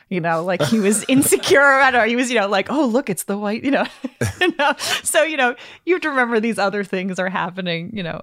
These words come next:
as it's going on. Um, have I ever been intimidated? I get more intimidated by, again, the social period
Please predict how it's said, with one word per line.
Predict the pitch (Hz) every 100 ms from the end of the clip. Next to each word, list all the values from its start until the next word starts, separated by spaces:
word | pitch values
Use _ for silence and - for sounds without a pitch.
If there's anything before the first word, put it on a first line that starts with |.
| -
as | 180 175
it's | -
going | - 160 160
on. | 160 165 180 _ - - -
Um, | 208 180 185 180 196 _ _ _
have | 220
I | 247
ever | 262
been | 233 208
intimidated? | 185 - - 180 160 156 - -
I |
get | 254 359
more | 285 254
intimidated | 220 208 196 185 175
by, | 175
again, | 170 170 175 170
the | 165
social | - 190 180 - 175
period | 170 - 165 160 156 160